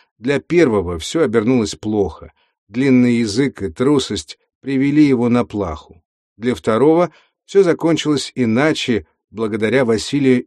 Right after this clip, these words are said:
Ивановичу Суворову. Овцин не отрицал встреч с Долгорукими, но не признавал политическую подоплёку разговоров.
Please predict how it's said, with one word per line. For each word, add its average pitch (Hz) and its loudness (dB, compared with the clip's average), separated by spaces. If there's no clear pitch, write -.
Ивановичу 101 -4
Суворову. 85 -10
Овцин 165 0
не 160 6
отрицал 160 0
встреч 107 -6
с 98 -10
Долгорукими, 110 -2
но 190 4
не 208 4
признавал 143 2
политическую 151 -2
подоплёку 101 -2
разговоров. 92 -8